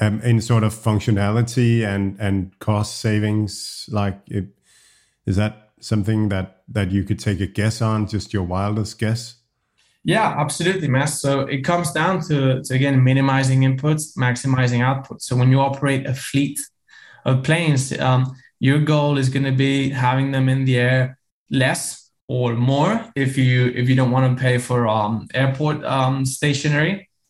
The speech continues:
Speaker 2: So, um, sorry, for airport parking and stuff like that. So at any given point in time, you're gonna be maximizing and minimizing certain variables. So say the weather is really bad and you have the wind against you. You wanna minimize the time that a plane spends in the air.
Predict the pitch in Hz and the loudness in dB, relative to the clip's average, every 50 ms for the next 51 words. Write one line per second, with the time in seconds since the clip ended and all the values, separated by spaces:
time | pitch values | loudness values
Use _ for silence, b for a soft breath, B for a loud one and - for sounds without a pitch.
0 | _ _ - - 151 147 147 - 143 139 135 135 135 131 - - 139 127 120 - | _ _ -6 -2 0 0 0 0 0 0 0 0 0 -2 -2 0 2 2 0 0
1 | 107 - 123 139 139 139 160 156 143 - - 151 156 156 151 156 160 151 135 131 | -2 0 0 -2 -2 0 -2 -2 -2 0 0 0 0 0 0 -2 -2 -4 -4 -2
2 | - 139 131 127 - 131 131 131 143 139 139 139 - - 135 135 131 135 B B | -2 -2 -2 0 0 -2 -2 0 -2 -2 -2 -2 -2 -2 -2 -2 -4 -6 B B
3 | B B _ _ _ _ _ _ _ 143 143 135 139 151 160 175 175 180 180 170 | B B _ _ _ _ _ _ _ -2 -2 0 0 0 0 2 2 0 0 0
4 | 165 160 156 160 160 156 156 151 147 139 147 143 147 139 131 127 127 135 135 131 | 0 0 2 2 0 2 2 2 0 2 0 0 2 2 2 2 2 2 2 2
5 | 131 127 131 127 120 120 - - _ _ _ 135 135 135 139 135 - - 151 143 | 2 2 2 2 0 -2 -4 -12 _ _ _ 0 2 2 2 0 -2 -4 -2 0
6 | 143 139 139 135 139 139 135 123 120 127 131 131 131 127 123 123 123 123 123 127 | 0 0 0 0 0 0 0 2 2 2 4 2 2 2 2 2 0 0 0 0
7 | 127 - - 131 131 127 135 123 123 127 139 143 139 131 120 120 127 123 123 - | -2 0 0 -2 -2 0 0 0 0 2 2 0 2 0 0 0 0 -2 -2 -4
8 | - - - - 151 143 131 - 160 156 160 160 147 135 147 151 147 143 139 135 | -10 -12 -10 -6 -4 -4 -2 0 0 0 0 0 -2 -2 -2 -2 0 0 0 0
9 | 127 117 131 127 127 120 110 110 113 117 117 117 - - _ _ _ _ _ _ | 0 0 0 -2 -2 -2 0 0 0 0 -2 -4 -8 -16 _ _ _ _ _ _
10 | - 120 127 135 139 139 135 139 135 131 131 135 131 139 147 147 139 127 123 - | -2 0 0 2 2 2 2 2 4 2 2 2 2 2 2 2 2 2 0 2
11 | 120 123 123 127 - - 131 123 120 117 117 139 135 151 151 135 131 131 135 139 | 0 0 0 -2 -2 -2 0 0 0 2 2 2 2 2 2 4 4 4 4 2
12 | 139 135 135 127 123 120 117 113 113 - - - 127 127 127 - 143 143 147 147 | 2 2 2 4 4 2 0 0 -2 -6 -4 -4 -4 -4 -2 -2 0 0 2 2
13 | 151 156 160 139 139 135 127 127 120 127 - 127 131 135 135 135 131 123 120 - | 2 2 0 0 0 0 0 0 -2 -2 0 0 2 2 2 2 0 0 -2 -4
14 | - 127 123 123 117 117 113 113 110 107 98 - - - | -2 0 0 2 2 0 0 0 0 -2 -2 -4 -6 -10